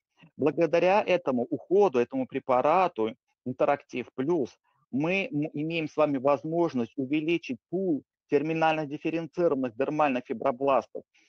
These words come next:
Мы можем увеличить пул, а, кератиноцитов базальных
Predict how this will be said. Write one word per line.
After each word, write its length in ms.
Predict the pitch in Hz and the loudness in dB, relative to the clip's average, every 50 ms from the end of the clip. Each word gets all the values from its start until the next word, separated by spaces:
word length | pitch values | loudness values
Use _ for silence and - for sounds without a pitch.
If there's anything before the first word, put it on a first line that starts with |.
| _ _ - | _ _ -4
Мы 80 | 127 135 | -2 -2
можем 280 | 160 160 - 165 165 | -2 -2 -4 -4 -6
увеличить 380 | 165 165 156 - - 165 - - | -6 -8 -6 -6 -8 -8 -8 -4
пул, 280 | - 156 165 160 147 - _ _ _ _ _ | 0 2 2 2 0 -2 _ _ _ _ _
а, 300 | - 131 139 143 143 147 151 | 0 2 4 4 4 4 2
кератиноцитов 1040 | - - 165 156 165 160 - - 165 160 160 160 - - 175 180 175 - 160 139 | 2 2 2 2 2 2 0 -2 -2 0 0 0 0 -2 -2 -2 0 0 -2 -2
базальных 680 | 131 135 139 143 127 135 151 151 147 127 110 90 85 - | 2 2 0 2 2 2 2 4 4 2 0 -4 -8 -14